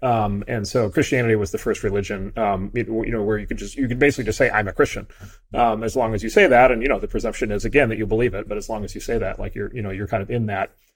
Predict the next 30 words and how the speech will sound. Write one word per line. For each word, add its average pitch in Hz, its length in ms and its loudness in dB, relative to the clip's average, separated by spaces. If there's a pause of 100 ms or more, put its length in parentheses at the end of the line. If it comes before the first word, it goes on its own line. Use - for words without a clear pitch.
(160)
you're 151 120 8
in 147 80 6
that 123 140 2
tribe, 165 320 8
and 127 80 -4
that's 123 160 2
sort 143 100 6
of 117 80 2
an 113 60 0
abstracted 127 640 4
level 113 260 2
of 101 100 -6
tribalism 110 480 2
above 104 420 2
the 101 60 -8
sort 101 200 -6
of - 100 -14
normal 101 260 -6
ethnic, 95 360 -8 (160)
uh, 101 260 -4
you 104 60 -4
know, 95 80 -6
sort 101 160 -4
of 95 80 -6
foundation, 98 400 -4
uh, 110 360 -2
historical 123 400 4
foundations 101 440 -2
of 104 80 -8
tribalism. 104 440 0